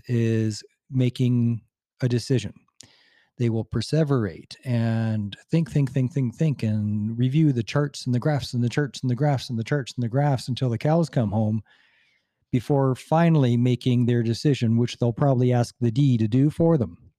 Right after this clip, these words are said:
"Hey, Mister Dominant D, what should I do?" And then they're able to finally make their decision. So that's the C. Uh, the C's tend to be introverted.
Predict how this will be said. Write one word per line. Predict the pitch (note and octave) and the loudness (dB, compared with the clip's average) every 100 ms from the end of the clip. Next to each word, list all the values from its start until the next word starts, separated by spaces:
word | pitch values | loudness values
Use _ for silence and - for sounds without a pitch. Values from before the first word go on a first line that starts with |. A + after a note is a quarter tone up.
| _ | _
"Hey, | E3+ G#3 E3+ A2+ G2 - | 2 4 2 0 -2 -2
Mister | C#3 - C3+ A2 G#2+ _ _ _ _ | -2 0 0 0 -6 _ _ _ _
Dominant | D3 C#3+ C#3 B2+ A#2 | -2 0 2 0 0
D, | B2+ D#3 D#3+ _ _ _ _ - | 0 2 0 _ _ _ _ -4
what | F3+ | -4
should | - F3+ | 0 0
I | F3 | 2
do?" | E3+ A#2+ E2+ _ _ _ _ _ _ _ _ _ | 2 0 -4 _ _ _ _ _ _ _ _ _
And | B2 B2 B2 A#2+ | 0 0 0 -2
then | C#3+ C#3+ | 0 2
they're | B2+ B2 | 2 2
able | B2 A#2+ | 0 -2
to | A2+ | -4
finally | - B2 A#2 A2+ | -2 0 0 0
make | A2 G#2+ - | -2 -4 -4
their | A2+ G#2+ G2 | -2 -2 -2
decision. | F#2 G2+ A2 F#2+ - - _ _ _ _ B2+ | -4 -4 -4 -6 -10 -20 _ _ _ _ -8
So | - A2+ | -4 -4
that's | A2+ C#3 F3 | -2 -2 -2
the | - D3+ | -6 -6
C. | - - - C3+ G#2 D#2+ D#2+ - - _ _ - | -6 -10 -2 -2 -2 -6 -14 -20 -20 _ _ -6
Uh, | B2 A#2+ | -2 -2
the | A2+ | -4
C's | A#2 F#3+ G3 | -4 0 0
tend | - F#3 | 0 -2
to | D3 | 0
be | C#3 | -2
introverted. | C#3 C3+ D3+ C3+ D3+ F#3 A#3 | -2 -2 -2 0 0 0 -4